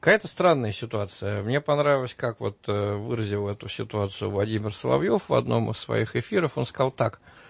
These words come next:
«Представьте себе, вас бьют по лицу, а вы говорите вашему противнику: „Я щас тебе такое сделаю, я щас к зубному врачу схожу“». То есть наш ответ на санкции: мы создадим такую экономику,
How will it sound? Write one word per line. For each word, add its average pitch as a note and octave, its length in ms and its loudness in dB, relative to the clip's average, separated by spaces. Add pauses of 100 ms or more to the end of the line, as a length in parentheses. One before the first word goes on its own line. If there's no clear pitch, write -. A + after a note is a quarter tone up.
(240)
«Представьте - 480 4
себе, C#3 480 4
вас A#2+ 220 6
бьют B2+ 320 4
по - 100 2
лицу, C3 500 2 (840)
а C3 120 4
вы F#3+ 140 8
говорите C#3+ 800 6
вашему G#2+ 440 2
противнику: F#2+ 720 -2 (220)
„Я B2+ 120 6
щас - 260 0
тебе A#2 240 0
такое C3+ 440 4
сделаю, G2+ 420 -2
я A#2+ 60 2
щас A#2+ 260 4
к G#2+ 60 -4
зубному C#3+ 440 4
врачу B2+ 380 0
схожу“». - 340 -12 (1160)
То C3 120 4
есть B2 380 4
наш D#3+ 300 6
ответ C#3+ 340 2
на C#3 100 4
санкции: G#2+ 600 -4
мы E3 260 10
создадим C#3 480 4
такую A#2 400 0
экономику, F#3+ 580 -2